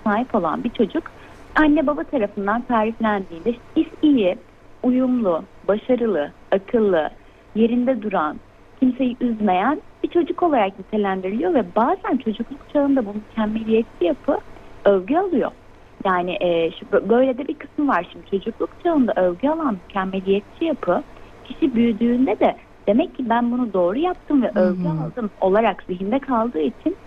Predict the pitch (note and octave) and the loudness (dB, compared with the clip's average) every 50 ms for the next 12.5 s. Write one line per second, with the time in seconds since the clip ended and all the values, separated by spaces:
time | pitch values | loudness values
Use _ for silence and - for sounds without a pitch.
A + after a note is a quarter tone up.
0 | - - - - - - - - A#3+ - C#4+ A#3+ B3 C#4 C#4 A#3+ C4 C#4 C#4 C#4 | -20 -20 -20 -20 -18 -10 -6 -6 -4 -2 0 0 2 2 2 2 2 2 2 2
1 | D4+ F4 F#4 D#4 A3 G3+ G3 A3 C4 B3+ - - - C#4 A#3+ F3+ - - - - | 2 2 0 0 2 2 2 2 0 -4 -4 -2 0 0 2 0 -2 -4 -10 -20
2 | - - - - - A3+ G3+ B3+ D4 D4 C4 G#3 - - - G3+ F#3 G#3 G3+ G3+ | -20 -20 -14 -6 -4 -2 2 2 2 2 2 -2 -4 -6 -6 -2 0 0 0 2
3 | A#3+ D4+ - - G#3 - - - G#3 A3 B3+ C#4 C4+ C4+ C4+ C4+ - G3+ G3+ - | 2 0 0 0 -6 -6 -4 -4 0 0 2 2 2 0 -2 -2 -4 -4 -4 -4
4 | - G#3 G3+ A3+ A3 A#3+ D#4 D#4 - - - A3+ G#3 A3+ A3+ A3+ A#3 A3 F#3 D#3+ | -6 -4 -2 -2 0 0 -2 -4 -2 0 2 2 4 4 2 2 0 0 -2 -4
5 | - - - D#3+ G3 C4 G4 G#4 - - - - - - - - - - - - | -8 -8 -2 0 0 0 0 -2 -6 -16 -20 -20 -20 -20 -20 -16 -16 -16 -10 -2
6 | - A4 G#4 F#4 G4 G#4 B4+ B4+ A4 F4 C4+ - - A3+ - - F3+ - - - | 0 2 4 4 2 0 -2 -4 -4 -4 -4 -2 -4 -4 -4 -4 -12 -12 -10 -4
7 | - F#3 F3 G3 A#3 B3+ C4 B3+ B3 B3+ - C4 C4 C4 B3+ C4 C4+ C4 C4 C4 | -2 -2 0 0 2 4 4 4 2 0 -4 -2 0 2 2 2 2 2 2 0
8 | C4 C4 - - - - - - - C4+ C4+ C4 - C4+ B3 A#3+ B3 A#3+ A#3 A#3 | 0 -2 -6 -14 -20 -20 -18 -10 -6 -6 -4 0 0 0 0 2 0 0 0 0
9 | A#3 A#3+ A#3+ A#3 A#3+ B3 B3+ B3+ A3+ F#3 E3 D#3+ E3 - - E3+ - - - - | 0 0 0 0 2 2 2 2 0 0 0 -2 -4 -4 -8 -10 -10 -10 -18 -12
10 | - - A#3 B3 A#3+ - - G#3+ F3+ D3+ C3 C3+ - - - - F3 G3+ A3+ G#3+ | -4 0 0 0 0 0 0 0 0 0 0 -4 -8 -14 -14 -8 -4 0 2 2
11 | G3 F#3+ F3+ D#3 D#3 E3 E3+ - - D4 F4+ - - - - - - - - - | 4 4 2 2 0 -2 -4 -6 -6 -6 -6 -6 -10 -20 -20 -20 -20 -20 -20 -20
12 | - - - - - F#4 E4+ F4 G#4 | -20 -20 -12 -4 0 0 2 2 0